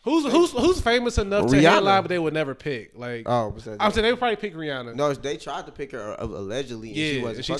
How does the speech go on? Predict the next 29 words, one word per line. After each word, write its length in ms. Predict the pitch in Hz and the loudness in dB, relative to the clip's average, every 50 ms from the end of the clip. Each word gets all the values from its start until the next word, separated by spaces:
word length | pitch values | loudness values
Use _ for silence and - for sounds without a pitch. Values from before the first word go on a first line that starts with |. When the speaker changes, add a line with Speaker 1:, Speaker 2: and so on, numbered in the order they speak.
| 156 151 | -2 -2
Speaker 1:
turned 120 | 143 - | -2 -4
it 40 | 123 | -4
Speaker 2:
with 80 | 110 | -6
it. 40 | 123 | -4
Speaker 1:
down. 240 | 131 127 113 101 95 - _ _ _ _ _ _ - | -6 -6 -6 -10 -12 -18 _ _ _ _ _ _ -10
I'm 100 | - 185 180 | -8 -8 -8
s-, 100 | 143 - - | -8 -8 -4
I'm 120 | 175 190 | -4 -4
trying 280 | 165 - 214 208 202 190 | -2 0 0 0 0 -2
to 40 | - | -2
think 220 | - 185 175 151 | -4 -4 -4 -2
of, 100 | 156 147 143 | -2 -4 -4
like, 240 | 135 131 127 120 | -4 -6 -8 -8
the, 240 | - 135 127 123 110 - | -8 -8 -8 -8 -8 -10
the 120 | - 123 | -12 -10
most. 640 | 120 120 127 135 135 127 120 - - - - - - - - - _ - - - - - - - - - - - | -8 -6 -6 -4 -6 -6 -8 -12 -14 -16 -16 -16 -18 -18 -20 -20 _ -20 -20 -18 -18 -20 -20 -20 -20 -20 -20 -14
Would 120 | - 131 139 | -10 -6 -4
they 100 | 143 165 | -2 -2
let 160 | 175 170 - | -2 -2 -4
Kanye 340 | - 135 135 139 143 139 139 | -6 -8 -8 -6 -6 -6 -6
do 120 | 139 139 | -6 -6
the 60 | 139 | -6
halftime 360 | 127 127 131 127 123 - 123 127 | -8 -8 -10 -12 -12 -12 -10 -6
Speaker 2:
Hell 340 | 160 185 220 233 202 165 | -4 -2 -2 0 0 -2
Speaker 1:
show? 60 | 151 143 | -2 -2
Speaker 2:
no. 420 | 143 131 120 113 113 117 117 117 - - - - | -2 -4 -4 -4 -4 -4 -4 -4 -6 -10 -16 -18
<laughs> 180 | - - - | -20 -12 -6
No, 80 | 175 170 | -2 0
hell. 500 | - - 381 - 214 - - - 403 262 | 0 2 2 4 4 4 2 2 -2 -6